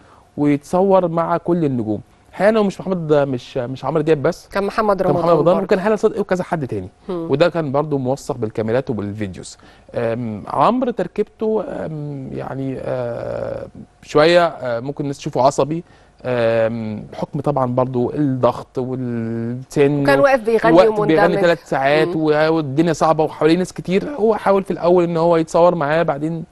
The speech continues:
Speaker 1: يعني زقه شويه، بعدين مسكه من جنبه، بعدين حصل اللي حصل.
Speaker 2: مم.
Speaker 1: آه، زي ما بقول انه ده ما بي-، مش مبرر للضرب طبعًا،
Speaker 2: كلمت
Speaker 1: لكن هو
Speaker 2: عمرو
Speaker 1: صعب.
Speaker 2: دياب بعدها؟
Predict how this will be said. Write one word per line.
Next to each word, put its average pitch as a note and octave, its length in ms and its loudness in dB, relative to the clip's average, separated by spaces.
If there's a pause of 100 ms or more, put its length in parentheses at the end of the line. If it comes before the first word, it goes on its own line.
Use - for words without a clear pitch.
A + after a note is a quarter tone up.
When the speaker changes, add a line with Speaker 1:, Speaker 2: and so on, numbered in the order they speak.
(340)
Speaker 1:
يعني D#3 280 -2
زقه D3+ 340 0
شويه، E3 420 4
بعدين D3+ 440 0 (280)
مسكه D#3 360 -2
من D3+ 200 0
جنبه، E3+ 380 4
بعدين C#3+ 480 -4
حصل D#3+ 320 -2
اللي B2+ 160 0
حصل. F3 340 0 (220)
Speaker 2:
مم. D#3+ 200 -6 (140)
Speaker 1:
آه، B2 1160 -6 (1400)
زي D3+ 160 2
ما D#3+ 100 4
بقول D#3+ 440 4
انه C3 380 -2
ده C#3 140 2
ما D3 120 0
بي-، B2 160 -4
مش A#2+ 260 -6
مبرر C#3 280 4
للضرب B2 380 0
طبعًا، A#2+ 240 -2
Speaker 2:
كلمت A3+ 180 2
Speaker 1:
لكن D4+ 180 2
هو G#3 60 2
Speaker 2:
عمرو B3+ 200 2
Speaker 1:
صعب. A#3 60 -4
Speaker 2:
دياب A#3+ 160 0
بعدها؟ A3+ 360 -2